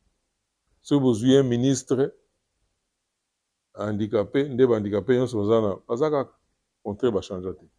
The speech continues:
Alors, tolongwa nanu na babiloko wana. Tosala gouvernement,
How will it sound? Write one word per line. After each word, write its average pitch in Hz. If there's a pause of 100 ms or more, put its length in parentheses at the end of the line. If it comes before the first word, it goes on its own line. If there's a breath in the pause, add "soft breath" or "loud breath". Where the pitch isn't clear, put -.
(680)
Alors, 123
tolongwa 127
nanu 117
na 92
babiloko 92
wana. 82 (1300)
Tosala 123
gouvernement, 87